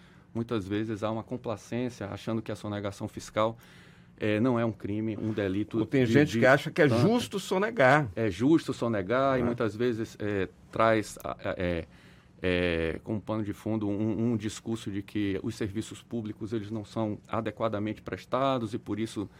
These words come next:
Speaker 1: seria legítimo não pagar impostos, mas isso,
Speaker 2: Ou
Speaker 1: esse,
Speaker 2: seja, é uma rede de
Speaker 1: esse
Speaker 2: corrupção
Speaker 1: é um,
Speaker 2: com hipocrisia,
Speaker 1: é uma, é,
Speaker 2: né?
Speaker 1: é uma,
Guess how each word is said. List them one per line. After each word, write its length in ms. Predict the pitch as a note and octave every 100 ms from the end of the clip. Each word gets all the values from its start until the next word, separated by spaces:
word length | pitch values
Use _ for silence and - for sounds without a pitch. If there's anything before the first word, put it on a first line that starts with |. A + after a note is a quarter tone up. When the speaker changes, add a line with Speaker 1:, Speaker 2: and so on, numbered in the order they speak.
| -
Speaker 1:
seria 400 | - A2 G#2 A#2
legítimo 720 | A2+ G2 F2+ B2 A#2 A2+ G#2 F2+
não 400 | A2 B2 B2 G#2+
pagar 380 | - G#2 G2+ A2
impostos, 500 | G#2+ G#2 B2+ C3+ B2
mas 280 | B2 C3 -
isso, 280 | B2+ - C3+
Speaker 2:
Ou 100 | B2
Speaker 1:
esse, 220 | C#3 B2+
Speaker 2:
seja, 140 | G2 -
é 100 | -
uma 140 | D3+ C#3+
rede 300 | C3+ E3 D#3
de 100 | D#3
Speaker 1:
esse 100 | D3+
Speaker 2:
corrupção 440 | D#3+ D#3+ D#3+ B2 E3+
Speaker 1:
é 20 |
um, 60 | C3+
Speaker 2:
com 80 | D#3+
hipocrisia, 760 | D#3 D3+ C3+ C#3+ C#3 G#2 F2+
Speaker 1:
é 80 | G#2
uma, 140 | F2 F2+
é, 20 |
Speaker 2:
né? 60 | C#3+
Speaker 1:
é 40 |
uma, 500 | E3+ D3+ A#2 G2+ F2+